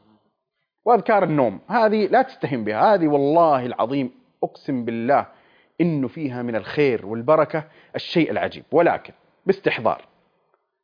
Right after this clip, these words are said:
باستحضار. ولي مادة مسجلة أيضًا م-، منشورة في القناة بعنوان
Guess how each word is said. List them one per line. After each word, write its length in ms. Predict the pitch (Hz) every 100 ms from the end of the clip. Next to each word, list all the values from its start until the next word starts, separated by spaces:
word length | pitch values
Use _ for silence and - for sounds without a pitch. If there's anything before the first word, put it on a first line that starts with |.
| _ -
باستحضار. 540 | 156 123 - 104 - _ _ _ _ _
ولي 1200 | 135 151 160 147 - _ - 127 139 180 190 160
مادة 320 | 139 156 143 127
مسجلة 480 | 123 147 127 127
أيضًا 220 | 120 131 120
م-، 380 | 123 95 131
منشورة 340 | 151 156 170 110
في 100 | 98
القناة 380 | - 123 156 170 - _ _ 120
بعنوان 460 | 117 143 160 165